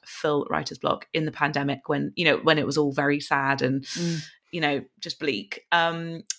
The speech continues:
Speaker 1: so that got me back on my feet. So I wanted to put them into a journal. So that's available now for anyone interested.
Speaker 2: Great! I'm gonna go and look at that. I love a journal. Always
Speaker 1: Love
Speaker 2: think
Speaker 1: a journal.
Speaker 2: Yeah, I'm not very good at sticking with them, but I like, I want to be someone who journals. Do you journal regularly?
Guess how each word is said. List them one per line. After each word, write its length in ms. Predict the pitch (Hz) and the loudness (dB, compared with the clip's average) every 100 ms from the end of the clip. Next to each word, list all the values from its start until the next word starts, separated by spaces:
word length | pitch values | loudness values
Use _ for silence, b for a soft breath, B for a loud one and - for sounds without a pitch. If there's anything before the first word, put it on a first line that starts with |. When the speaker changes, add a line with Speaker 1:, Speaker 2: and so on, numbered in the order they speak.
| _ | _
Speaker 1:
so 120 | - 214 | -4 0
that 160 | 226 | 2
got 160 | 220 208 | 2 2
me 80 | 202 | 2
back 220 | 202 196 | 0 0
on 100 | 180 | 0
my 220 | 202 208 | 2 2
feet. 380 | 202 151 139 - | 2 0 -2 -2
So 100 | 165 | -4
I 40 | |
wanted 180 | 151 151 | -4 -6
to 60 | - | -6
put 120 | - | -8
them 80 | 143 | -6
into 220 | 147 143 | -6 -2
a 160 | 143 143 | -4 -2
journal. 440 | - 156 156 147 143 | 2 4 4 0 -4
So 320 | - 147 143 | -4 -2 -2
that's 320 | 143 - - - | -2 -4 -6 -12
available 400 | - 175 170 180 | -6 -4 -4 -4
now 420 | 185 180 185 190 196 | -2 0 2 0 0
for 100 | 208 | 4
anyone 200 | 208 226 | 6 6
interested. 480 | 285 233 - - - _ _ _ _ _ _ - | 4 2 2 0 -4 _ _ _ _ _ _ -4
Speaker 2:
Great! 380 | 208 302 247 147 | 0 4 4 4
I'm 140 | 226 | 4
gonna 140 | 294 151 | 4 2
go 80 | |
and 80 | 143 | 0
look 140 | 143 160 | -2 -6
at 60 | |
that. 200 | - 190 | 0 2
I 40 | 226 | 2
love 180 | 226 262 | 0 0
a 40 | |
journal. 540 | - 156 139 139 190 b b _ b - | 2 2 2 0 -2 b b _ b 6
Always 220 | 233 196 | 6 8
Speaker 1:
Love 120 | 170 | 4
Speaker 2:
think 60 | 165 | 4
Speaker 1:
a 60 | |
journal. 400 | 151 151 147 151 - | 0 0 0 -4 -4
Speaker 2:
Yeah, 200 | 196 208 | 6 6
I'm 60 | 208 | 8
not 120 | 277 | 8
very 100 | 294 | 6
good 120 | 277 | 4
at 100 | 247 | 2
sticking 360 | - 254 - 202 | 2 2 2 2
with 160 | 175 - | 2 2
them, 240 | 160 147 | 0 0
but 140 | - 165 | 2 4
I 40 | |
like, 500 | 185 202 202 - - | 6 6 4 -2 -6
I 100 | 147 | -2
want 320 | 190 208 208 196 | 4 6 6 2
to 100 | - | -4
be 200 | 151 156 | -2 0
someone 300 | 151 156 151 | 2 2 2
who 80 | 151 | 2
journals. 440 | 151 147 143 147 | 2 2 0 -2
Do 120 | - | 4
you 100 | 226 | 4
journal 340 | 208 233 220 214 | 8 6 8 6
regularly? 640 | 226 220 175 156 - - | 6 6 2 2 -4 -8